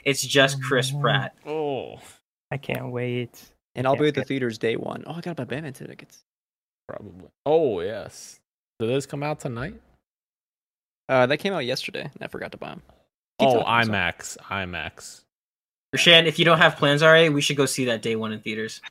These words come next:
Speaker 2: Yes, I would love to.
Speaker 3: Heck
Speaker 1: I
Speaker 3: yeah.
Speaker 1: wanna s-, I wanna see Mario.
Speaker 2: Oh, <laughs> Mario.
Speaker 1: No, no, Mario. I wanna,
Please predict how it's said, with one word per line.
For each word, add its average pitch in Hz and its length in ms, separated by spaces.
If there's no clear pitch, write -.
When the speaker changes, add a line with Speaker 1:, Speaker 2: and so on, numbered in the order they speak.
Speaker 2:
Yes, - 360
I 123 60
would 113 100
love 110 200
to. - 80
Speaker 3:
Heck 101 120
Speaker 1:
I - 100
Speaker 3:
yeah. - 20
Speaker 1:
wanna 127 140
s-, 123 140
I 135 60
wanna 135 200
see 143 140
Mario. 117 540
Speaker 2:
Oh, 147 280
<laughs> - 40
Mario. 156 360
Speaker 1:
No, 160 120
no, 175 160
Mario. 160 600
I 143 80
wanna, 185 220